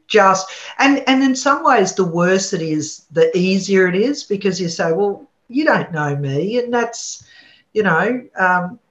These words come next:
yeah, but, but it is extraordinary what people think they can say and, and why people felt threatened. I mean, I've been really careful at the beginning of every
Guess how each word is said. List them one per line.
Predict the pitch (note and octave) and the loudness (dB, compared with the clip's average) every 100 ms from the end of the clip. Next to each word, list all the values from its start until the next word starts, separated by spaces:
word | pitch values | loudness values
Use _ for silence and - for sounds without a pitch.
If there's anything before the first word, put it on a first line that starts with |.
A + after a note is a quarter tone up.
| _ _ _ _ | _ _ _ _
yeah, | A#3+ A#3 F#3 C#3+ | -10 0 0 2
but, | A#3 - | -4 -4
but | C4 B3+ | -4 -2
it | C4+ | 0
is | D#4 D#4+ | 0 0
extraordinary | F#4 - - A3+ A3+ G#3+ | -4 -4 0 0 2 0
what | F3 F3 | -2 -4
people | G3+ G3 F#3+ | -4 -4 -6
think | F3+ F3+ E3+ | -8 -8 -6
they | E3+ | -6
can | E3 D#3 | -6 -8
say | - D#3 D3+ C3+ C#3 - | -4 -2 -2 -4 -8 -4
and, | G#3 G#3+ - | -4 -2 -2
and | G#3+ G#3+ - - - _ _ _ _ _ _ _ _ | -4 -4 -12 -20 -20 _ _ _ _ _ _ _ _
why | A#3 C#4 E4 | -4 -2 -2
people | E4+ D#4+ C4 | -4 -4 -6
felt | - A#3 A3 | 0 0 0
threatened. | - A#3+ B3+ F3 E3+ | -2 -2 -2 -6 -4
I | |
mean, | G3 A3 | -4 -2
I've | A3+ A#3 | -4 -2
been | A#3+ A#3 | -2 0
really | A#3+ B3+ C4 B3 | 0 4 2 0
careful | - A3 G3+ G3+ F#3 - - | -2 -2 -2 -4 -8 -8 -8
at | G3+ G3+ | -8 -8
the | G3+ | -14
beginning | G#3+ F#3+ G#3+ G3+ | -10 -6 -4 -2
of | F#3+ | 0
every | G#3 A3 G#3+ F#3+ F3+ | 0 2 2 2 -6